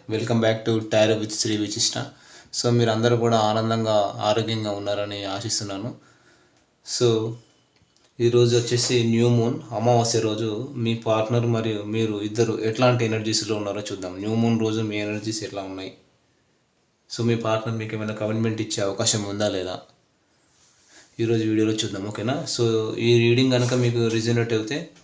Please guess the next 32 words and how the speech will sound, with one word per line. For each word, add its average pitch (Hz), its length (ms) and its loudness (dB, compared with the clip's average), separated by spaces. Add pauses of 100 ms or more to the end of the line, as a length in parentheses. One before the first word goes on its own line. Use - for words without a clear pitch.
(560)
ఇది 117 140 0
మీ 113 140 2
రీడింగ్ 117 320 2
లాగా 117 200 2
గమనించండి, 110 540 -2
లేకపోతే 113 440 0
ఒక 120 160 -6
ఎంటర్టైన్మెంట్ 110 520 -2
లాగా 101 200 -2
మాత్రం 104 280 -6
తీసుకోండి. 98 360 -8
At - 120 -14
least 117 240 6
ఒక 113 200 -4
థర్టీ 104 280 0
పర్సెంట్ 110 340 -4 (100)
రెసొనేట్ 110 400 0
అయినా 110 200 0
ఇది 117 140 2
మీ 110 160 0
రీడింగ్ 104 260 -4
లాగా 101 220 -6
తీసుకోండి, 95 360 -12 (640)
ఓకేనా? 120 240 -8 (600)
ఓకే, 98 160 -14 (260)
ఒకవేళ 113 320 0 (340)
మీకు 117 220 -2 (420)
ఇది 117 160 2 (240)
కనెక్ట్ 127 360 -2
కాకపోతే 127 500 2
మాత్రం 117 320 -2
ఒక 120 100 -4